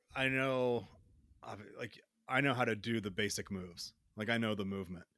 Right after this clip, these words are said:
And then you get to the level of, like, I can pull off, like, a Shoryuken anytime I want. Like, I don't struggle with it at all. Like, on command,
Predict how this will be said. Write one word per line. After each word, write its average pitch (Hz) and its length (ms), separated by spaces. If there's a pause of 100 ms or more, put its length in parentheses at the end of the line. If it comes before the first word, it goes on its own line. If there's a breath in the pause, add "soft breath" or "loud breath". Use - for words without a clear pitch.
(400)
And 120 80
then 135 120
you 135 80
get 120 160
to - 80
the 117 100
level 113 340
of, 104 120
like, 107 320 (600)
I 139 100
can 127 180
pull 127 240
off, 117 400 (1900)
like, 135 160
a 120 100
Shoryuken 117 760 (840)
anytime 156 380
I 131 80
want. 101 220 (680)
Like, 117 80
I 131 80
don't 135 240
struggle 120 420
with 107 160
it 107 160
at 120 140
all. 101 220
Like, 104 180
on 147 200
command, 110 500